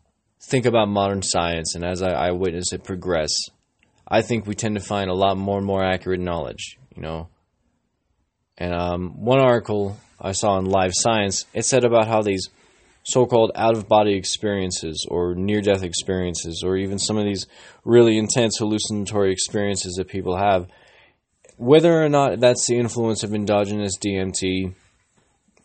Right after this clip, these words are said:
it might actually be a gr-, a brain glitch. And this article that they had from, uh, July two thousand eleven talked about how, yeah, sure, out-of-body hallucinations can be freaky. And a lot of people who think you, if you have an out-of-body hallucination,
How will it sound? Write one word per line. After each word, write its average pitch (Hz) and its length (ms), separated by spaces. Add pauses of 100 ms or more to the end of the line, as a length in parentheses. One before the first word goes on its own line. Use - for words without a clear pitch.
it 113 140
might 117 260
actually 104 420
be 92 460
a 92 80
gr-, 92 340
a 95 120
brain 101 440
glitch. - 400 (460)
And 107 140
this 156 220
article 123 480
that 95 180
they 101 120
had 107 300 (160)
from, 101 240
uh, 90 180
July 107 400
two 110 80
thousand 101 380
eleven 95 480 (720)
talked 120 240
about 120 180
how, 120 160
yeah, 147 300
sure, 131 420 (320)
out-of-body 139 440
hallucinations 117 680
can 127 120
be 131 100
freaky. 113 640 (540)
And 110 80
a 113 40
lot 120 160
of 117 40
people 123 280
who 120 80
think 117 280
you, 110 120
if 107 100
you 110 80
have 101 80
an 107 60
out-of-body 104 460
hallucination, 101 840